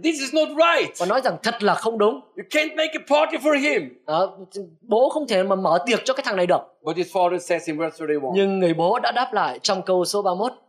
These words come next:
Speaker 1: And he said to him, "Son, you're always with me, and all that I have is yours."
Speaker 2: "Con ơi,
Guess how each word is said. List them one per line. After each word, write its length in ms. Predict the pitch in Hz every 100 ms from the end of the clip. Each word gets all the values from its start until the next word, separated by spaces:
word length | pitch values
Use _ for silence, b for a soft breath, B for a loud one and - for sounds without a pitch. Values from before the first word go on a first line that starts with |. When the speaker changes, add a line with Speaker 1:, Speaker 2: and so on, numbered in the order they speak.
| -
Speaker 1:
And 120 | 160
he 60 | 202
said 240 | 214 214 208
to 40 |
him, 120 | 202
"Son, 380 | 180 - 208 208
you're 200 | 190 185
always 340 | 196 208 202 185
with 280 | 170 190 180
me, 240 | 190 196 190 -
and 180 | 151 170
all 200 | 180 185
that 140 | 180
I 120 | 185
have 220 | 160 180 175
is 180 | 165
yours." 200 | 180 185 - _ _ _ _
Speaker 2:
"Con 160 | - 180
ơi, 320 | 185 185 190